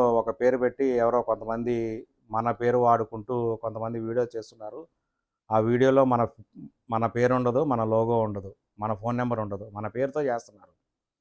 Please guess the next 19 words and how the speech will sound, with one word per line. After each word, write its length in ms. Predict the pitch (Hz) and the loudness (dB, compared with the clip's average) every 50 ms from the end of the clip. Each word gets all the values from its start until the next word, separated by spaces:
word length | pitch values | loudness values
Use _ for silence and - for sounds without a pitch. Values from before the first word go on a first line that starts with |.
| _ _ _ _ _ _ - | _ _ _ _ _ _ -4
మన 120 | 110 113 117 | -2 0 0
ఫోన్ 240 | 104 113 127 131 | 0 0 0 2
నెంబర్ 240 | 135 135 131 135 131 127 | 2 4 4 2 2 2
డిస్క్రిప్షన్లో 540 | 117 113 - - 127 117 - 131 123 123 123 | 0 -2 -4 -6 -8 -8 -6 -4 -2 -2 0
మీకు 180 | 120 117 104 113 | -2 0 0 -2
వస్తుంది 300 | 110 - - 117 117 110 | -2 -2 -6 -8 -4 -2
కదా, 200 | 113 110 127 151 151 | 0 0 0 0 0
మీకు 300 | 127 113 113 104 104 107 107 113 - - | -2 -4 -6 -6 -4 -6 -6 -6 -8 -12
ఆ 60 | 104 - | -8 -4
పైన 220 | - 113 123 131 | -2 0 0 0
స్క్రీన్ 300 | 123 - - 123 123 123 123 | -2 -4 -4 -4 -2 -2 0
మీద 120 | 127 120 | 0 0
కూడా 200 | 120 117 117 113 | 0 0 0 0
వస్తుంది, 280 | 110 - - 120 135 151 | -2 -2 -4 -6 -6 -6
సేమ్ 240 | 120 - 127 123 127 | -4 -2 -2 0 2
అలాగే 300 | 127 123 123 127 131 131 | 4 4 4 4 4 2
లోగో 280 | 127 123 123 123 131 127 | 2 4 2 2 0 0
కూడా 200 | 117 127 127 123 | 0 0 -2 -2
ఉంటుంది. 380 | 113 107 101 104 101 95 90 | -4 -6 -10 -14 -20 -20 _